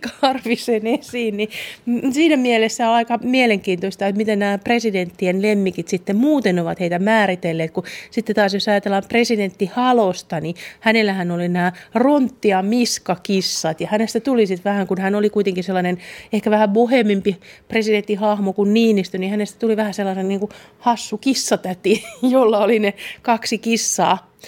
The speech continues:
Mut sit mielenkiintoista on se, että Yhdysvalloissa edellisen presidentin eli Donald Trumpin aikana varsinkin monet demokraatit näki,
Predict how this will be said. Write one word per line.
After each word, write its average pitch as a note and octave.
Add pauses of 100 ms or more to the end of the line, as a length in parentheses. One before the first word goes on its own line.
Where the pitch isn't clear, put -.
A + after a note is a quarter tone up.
(180)
Mut C4
sit F#4
mielenkiintoista B3
on A3+
se, A#3+
että A3
Yhdysvalloissa A3+ (300)
edellisen C4
presidentin F#3
eli F3+
Donald A3+ (120)
Trumpin G3+
aikana F3+
varsinkin C4+
monet A3 (100)
demokraatit F3+
näki, E3+